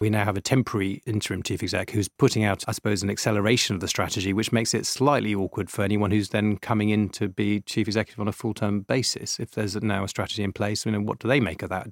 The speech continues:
Do they have to sign up to that ahead of joining? So I think these questions about what's going on around the boardroom do show that the bank is in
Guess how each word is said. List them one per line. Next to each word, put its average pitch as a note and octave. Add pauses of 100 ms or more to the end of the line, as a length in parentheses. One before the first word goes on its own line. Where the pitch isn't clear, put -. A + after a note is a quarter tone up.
Do G2+
they F#2+
have G2
to -
sign G2
up G#2
to -
that G#2+ (160)
ahead G2+
of G2+ (220)
joining? A#2 (380)
So A#2+
I C3
think E3
these C#3
questions A#2+
about A2+
what's A2+
going A#2
on A2
around A2
the G#2+
boardroom G2+
do A#2
show G2+
that F#2+
the G2
bank G#2+
is G2
in G2+